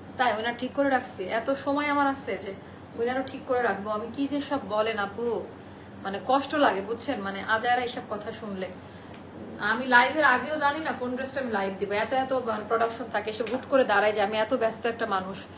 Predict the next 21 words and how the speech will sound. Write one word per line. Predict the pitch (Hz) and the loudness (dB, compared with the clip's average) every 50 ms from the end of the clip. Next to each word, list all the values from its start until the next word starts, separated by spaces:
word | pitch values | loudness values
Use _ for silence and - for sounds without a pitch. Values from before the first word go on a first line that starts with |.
| - - - - - - - | -16 -16 -16 -16 -14 -4 -2
আমাকে | - 240 262 262 285 269 | 2 2 2 2 2 -2
যদি | 285 262 285 269 | 0 4 6 6
এরকম | 254 262 269 277 277 262 | 6 6 4 0 0 0
কেউ | 277 269 220 208 | 0 -2 0 2
ব্লেম | 240 247 247 262 262 | 2 2 4 4 2
দেয়, | 294 302 - | 2 0 0
খুব | - 330 - - | -4 -6 2 2
কষ্ট | 233 233 233 - | 2 2 4 0
লাগে। | 254 226 202 185 185 202 208 | 0 2 2 2 2 0 0
আমি | 226 226 233 | 2 2 2
এই | 247 262 254 | 2 2 2
দিক | 277 - - - | -2 -6 -6 -8
থেকে | 285 277 285 277 - | -6 -6 -4 -4 -2
খুব | 302 277 | -2 0
ইনোসেন্ট | 254 240 247 247 - 262 240 233 | 0 0 0 0 0 -2 -2 -2
একটা | 220 202 208 - 185 185 | -4 -4 -4 -4 -2 -2
মানুষ | 180 180 185 202 - - - - - - - - - - - - | -2 -2 -4 -6 -8 -10 -12 -14 -16 -16 -16 -16 -16 -6 -4 -2
আপু। | - - 294 285 247 | 0 6 8 8 10
আমি, | 247 254 262 262 254 233 226 | 10 8 6 6 6 6 6
আমি | 233 254 262 269 262 240 - - | 6 4 4 2 2 0 -2 2
পলিটিক্স | - 240 247 262 262 285 262 - | 4 6 6 6 6 2 -2 -4